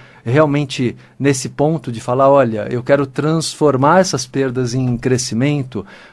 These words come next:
um caminho legal, um caminho terapêutico que eu tenho há muitos anos, há vinte e cinco anos, é um curso que eu chamo, intitulo de Prosperidade e Reciclagem de Vida, né? É um grande primeiro passo, é bacana. É uma forma de você olhar a tua vida em vários setores e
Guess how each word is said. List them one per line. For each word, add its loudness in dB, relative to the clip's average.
um -4
caminho 6
legal, 6
um -2
caminho -2
terapêutico -2
que -6
eu 2
tenho -2
há 0
muitos -2
anos, -2
há -2
vinte -4
e -14
cinco -6
anos, -2
é 4
um -2
curso -4
que -4
eu 0
chamo, -2
intitulo -4
de -6
Prosperidade -2
e -6
Reciclagem -2
de -4
Vida, -6
né? 0
É 4
um 4
grande 2
primeiro 0
passo, -4
é -2
bacana. 2
É -2
uma 0
forma 4
de -2
você -2
olhar 4
a -4
tua 0
vida 0
em 2
vários 2
setores 2
e 4